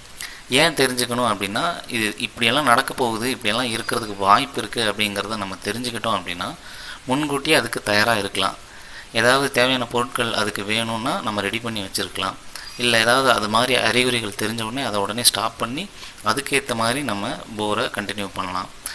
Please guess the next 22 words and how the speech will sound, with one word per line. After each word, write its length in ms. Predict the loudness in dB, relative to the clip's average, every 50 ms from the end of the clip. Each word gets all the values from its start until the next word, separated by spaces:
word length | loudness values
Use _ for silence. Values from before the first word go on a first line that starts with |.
| -10 -14 -14 -12 -8
இந்த 100 | -4 -2
மாதிரி 220 | 0 2 2 2 2
நிறைய 500 | 2 4 4 4 4 2 0 0 0 0
நல்ல 240 | 0 0 0 0 0
விஷயங்கள் 440 | 0 0 -2 -2 -2 -2 -2 -2
இருக்கிறதுனால 600 | -2 -2 -2 -4 -4 -2 -2 -2 -2 -2 -2 -4 -4
அதை 200 | -2 -2 -2 -2
முன்கூட்டியே 480 | -2 -4 -4 -4 -6 -6 -4 -4 -4 -6
தெரிஞ்சுக்கிறோம். 480 | -6 -8 -8 -8 -8 -8 -8 -8 -10 -10 -12 -16 -18 -16 -14 -14 -12 -12 -12 -14 -14 -14 -16 -10 -4 0
ஆ, 360 | 2 2 4 4 4 4 2 -2 -4
இப்போ 260 | -4 -6 -4 -2 0 2
நம்ம 260 | 2 2 2 0 0
பிரசன்னத்துல 880 | 0 -2 -2 -2 -2 0 0 0 0 0 -2 -4 -4 -4 -2 0 0
அதை 140 | 2 2 2
எப்படி 200 | 0 0 -2 -4
கண்டுபிடிக்கலாம்னு 580 | -2 -2 -2 -2 -2 -2 -2 -2 -2 -4 -4 -4
பார்க்கலாம். 360 | -4 -6 -6 -6 -6 -10 -10 -12 -14 -20 -20 -20 -20 -20 -20 -18 -18 -18 -18 -18 -18 -18 -18 -18 -18 -18 -18 -18 -18 -14 -10 -6
உதயத்துல 680 | -2 2 4 4 4 4 0 -2 -2 0 2 2 2 2 0 -4
ராகு, 680 | -4 -2 2 4 6 6 6 6 4 2 -2 -6 -8 -6 -4
கேது 380 | -2 -2 -2 -2 -2 -6 -8 -8 -10 -16 -20 -14
கூட 400 | -8 -6 -2 0 2 2 0 0 -2 0 0 2
செவ்வாயோ 580 | 0 0 -2 0 2 2 2 0 -2 -4 -2